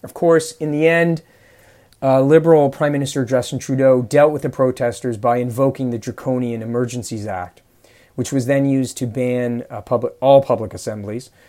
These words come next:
that the government deemed illegal and dangerous. And it also gave the police more tools to restore order, as they put it, um,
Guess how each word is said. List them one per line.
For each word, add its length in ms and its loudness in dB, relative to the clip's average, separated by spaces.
that 140 -4
the 60 0
government 580 2
deemed 500 -4
illegal 880 0
and 180 -8
dangerous. 720 -6
And 260 -8
it 100 -2
also 320 4
gave 400 0
the 120 -6
police 560 -4
more 260 4
tools 680 -2
to 100 -8
restore 520 0
order, 540 0
as 180 -10
they 120 -12
put 200 -4
it, 240 -2
um, 440 0